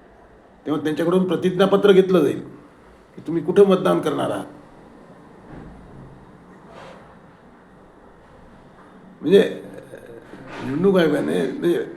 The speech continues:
सध्या जे मुद्दे चर्चेत आहेत, विरोधकांनी जे मुद्दे चर्चेत आणले आहेत, त्याची निवडणूक आयोगाने दखल घेतली आहे. उदाहरणार्थ, हा दुबार नावांचा विषय आहे.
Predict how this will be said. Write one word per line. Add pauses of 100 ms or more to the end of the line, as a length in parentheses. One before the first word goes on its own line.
(120)
सध्या
जे
मुद्दे (580)
चर्चेत
आहेत, (2250)
विरोधकांनी
जे
मुद्दे
चर्चेत
आणले
आहेत, (360)
त्याची (380)
निवडणूक
आयोगाने
दखल
घेतली
आहे. (4000)
उदाहरणार्थ,
हा
दुबार
नावांचा
विषय
आहे.